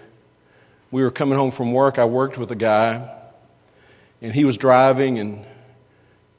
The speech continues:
and, uh, I was in the passenger side, and I'd, I'd only been saved.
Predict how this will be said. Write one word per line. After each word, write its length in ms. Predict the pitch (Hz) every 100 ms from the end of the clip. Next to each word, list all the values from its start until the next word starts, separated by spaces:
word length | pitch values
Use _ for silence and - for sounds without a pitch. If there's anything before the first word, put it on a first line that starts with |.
| _ _ _
and, 320 | - 110 113 -
uh, 60 | 104
I 180 | 104 98
was 440 | 110 113 - - -
in 60 |
the 80 | 117
passenger 480 | - 135 135 135 113
side, 400 | - 127 127 131
and 260 | 107 104 101
I'd, 260 | 120 135 -
I'd 180 | 123 131
only 120 | 151
been 160 | 135 131
saved. 480 | - 143 113 -